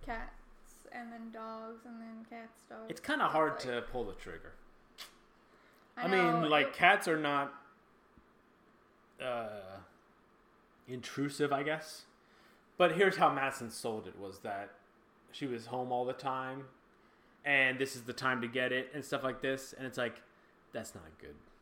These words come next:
Speaker 1: It was a good excuse, because I was home twenty-four seven, I didn't have a job, I had plenty of time to
Speaker 2: Yeah, but also, we were stretched thin with
Speaker 1: teach a cat, but also,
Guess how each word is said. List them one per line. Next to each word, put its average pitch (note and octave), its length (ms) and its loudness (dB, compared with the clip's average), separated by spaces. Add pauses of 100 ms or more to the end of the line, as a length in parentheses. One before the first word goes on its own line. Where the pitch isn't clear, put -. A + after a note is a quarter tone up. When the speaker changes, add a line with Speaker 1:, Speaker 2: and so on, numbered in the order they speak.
(300)
Speaker 1:
It C4 180 -10
was C#4+ 200 -2
a C#4 60 -8
good A3+ 220 -8
excuse, A3 380 -16 (100)
because A#3+ 160 -12
I A3 160 -8 (120)
was C#4+ 300 -4 (160)
home C4+ 400 -6 (500)
twenty-four D#4 680 -4
seven, C#4 600 -6
I A#3+ 40 -10
didn't B3 180 -8
have C#4 180 -6
a C4+ 140 -12
job, A#3+ 520 -4 (1160)
I A#3+ 120 -6
had A#3+ 80 -8 (120)
plenty C#4 440 -6
of C#4 180 -8
time A#3+ 340 -8 (100)
to A#3 120 -12 (340)
Speaker 2:
Yeah, D3 220 0
but A2+ 80 -2
also, G2+ 580 -6
we G2 100 -10
were E2+ 100 -14
stretched - 500 -12
thin G2 80 -12 (260)
with - 120 -16 (200)
Speaker 1:
teach C#4+ 300 -12
a C4+ 40 -10
cat, A3+ 420 -8 (200)
but C4 300 2
also, A#3+ 640 -6